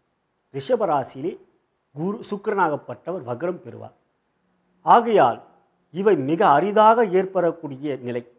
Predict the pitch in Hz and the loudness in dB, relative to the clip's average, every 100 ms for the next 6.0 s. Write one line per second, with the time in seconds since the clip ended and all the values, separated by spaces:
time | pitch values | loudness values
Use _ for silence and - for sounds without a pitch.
0 | _ _ _ _ _ _ _ _ - 139 | _ _ _ _ _ _ _ _ -8 -6
1 | 139 165 208 220 220 190 151 175 180 214 | 4 4 4 -4 0 0 2 0 4 4
2 | 233 208 190 190 185 185 170 156 131 104 | 4 -4 -8 -8 -10 -8 -10 -8 -10 -10
3 | 127 180 120 - _ _ _ _ _ _ | -4 -4 -4 -14 _ _ _ _ _ _
4 | _ 127 175 269 247 220 190 233 240 233 | _ 4 6 6 2 0 4 4 2 -4
5 | 214 151 185 - 190 160 139 135 127 135 | -4 -4 -10 -10 -12 -6 -6 -6 -10 -14